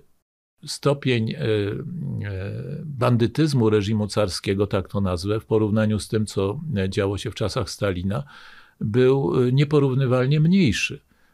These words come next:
a jednak, e, dziesiątki, setki tysięcy Polaków, e, uległo prześladowaniom wynikającym właśnie z takiego nastawienia. Polacy przeszkadzają w rozwinięciu skrzydeł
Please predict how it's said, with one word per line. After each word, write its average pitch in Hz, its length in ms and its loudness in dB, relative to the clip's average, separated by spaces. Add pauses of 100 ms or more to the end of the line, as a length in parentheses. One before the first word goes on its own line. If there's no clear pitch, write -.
a 107 120 0
jednak, 107 680 0
e, 120 100 -6 (160)
dziesiątki, 101 600 -2
setki - 400 -4
tysięcy 104 480 -4
Polaków, 101 720 -2
e, 120 480 -4
uległo 117 460 2
prześladowaniom 110 920 0 (840)
wynikającym 123 800 0
właśnie 123 360 -2
z - 60 -12
takiego 131 340 -4
nastawienia. 104 600 -2
Polacy 135 500 0
przeszkadzają 110 800 -2
w 107 40 -4
rozwinięciu 104 640 -2
skrzydeł 98 500 -4